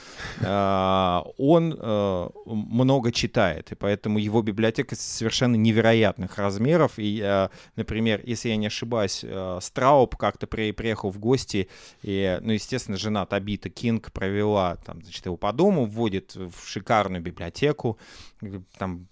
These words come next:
шкафы до, до потолка, все заставлено,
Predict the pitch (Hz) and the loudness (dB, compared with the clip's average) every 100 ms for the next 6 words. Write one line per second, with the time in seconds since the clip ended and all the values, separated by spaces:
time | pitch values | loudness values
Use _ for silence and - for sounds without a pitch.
0 | - - - 113 - 135 117 101 98 95 | -10 -8 -4 -4 -4 -4 -4 -2 -4 -4
1 | 101 - - 104 101 - 147 135 - 98 | -6 -4 0 2 2 0 0 0 -4 -6
2 | 98 - - 131 120 113 104 | -6 -4 0 0 0 -2 -2